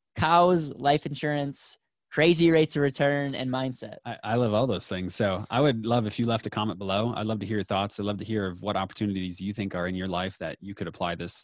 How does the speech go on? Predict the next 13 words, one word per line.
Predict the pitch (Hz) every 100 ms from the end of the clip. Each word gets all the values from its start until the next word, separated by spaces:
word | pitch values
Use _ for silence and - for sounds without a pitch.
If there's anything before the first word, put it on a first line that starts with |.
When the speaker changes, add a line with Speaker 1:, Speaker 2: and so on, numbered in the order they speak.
| -
Speaker 2:
this | 95
principle | - 98 - 104
to. | - 110 110 _ _ _ _
And | 104 95 90
these | 98 123
are |
things | 110 117 98
that | 92
we | 98 110
always | 104 101 95
get | 95
excited | 80 90 92
about. | 82 -